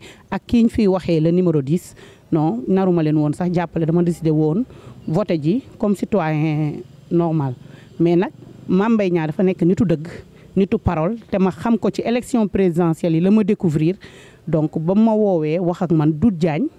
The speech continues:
ma ne leen amul benn problème, dinaa si jàpp. Leader yu bëri, euh, ñun jeunes yi dañu war a xool vision deux mille trente-cinq,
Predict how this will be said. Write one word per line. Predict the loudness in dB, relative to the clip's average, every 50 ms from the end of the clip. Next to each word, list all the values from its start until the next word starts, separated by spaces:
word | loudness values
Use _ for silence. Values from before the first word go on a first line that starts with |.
| -20 -20 _ -16 -6
ma | -4 -2
ne | 0 0
leen | 0 -2 0
amul | 0 0 0 2
benn | 0 0 -2 -2
problème, | -2 -2 -4 -2 0 -2 0
dinaa | 2 2 2 2 0
si | -2 -2
jàpp. | -4 -4 -4 -2 -2
Leader | 0 2 2 0 2
yu | 0
bëri, | 0 0 0 0 0 -2 -4 -6 -8 -12 -10 -4 0
euh, | 2 2 4
ñun | 4 4 4 2
jeunes | 2 2 0 0 0 -2
yi | -4 -6 -12 -20 -20 -20 -20 -20 -20 -20 -20 -8 -2
dañu | 0 0 2 2
war | 2 0 0
a | -4
xool | -6 -4 -2 0 0 2
vision | 0 0 2 2 2 2 2
deux | 0 0 0 2
mille | 2 0 -2
trente-cinq, | -2 -4 -4 -4 -4 -6 -8 -10 -10 -10 -14